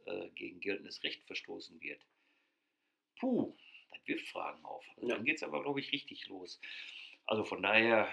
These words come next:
Speaker 1: äh, muss man abwarten, was da passiert. Und dann stellt sich natürlich auch für uns die Frage, wie für viele andere Menschen auch,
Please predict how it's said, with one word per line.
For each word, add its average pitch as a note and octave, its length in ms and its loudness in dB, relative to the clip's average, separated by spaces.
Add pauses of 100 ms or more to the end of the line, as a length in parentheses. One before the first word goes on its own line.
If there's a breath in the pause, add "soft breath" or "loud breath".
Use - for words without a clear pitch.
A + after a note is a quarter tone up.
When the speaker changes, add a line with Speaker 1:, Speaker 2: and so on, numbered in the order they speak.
(420)
Speaker 1:
äh, C3 60 -4
muss B2 140 -2
man G2 120 4
abwarten, E2+ 440 2
was F2 140 -6
da - 40 -8
passiert. - 480 -8
Und - 160 -16
dann G2+ 140 0
stellt C#3 240 4
sich - 100 -4
natürlich C#3 380 0
auch - 80 -6
für - 140 -8
uns - 200 -4
die - 80 -8
Frage, C#3 460 6
wie G#2 40 -6
für F#2+ 280 -4
viele G#2+ 360 -2
andere G2 220 -4
Menschen - 320 -6
auch, B2 320 2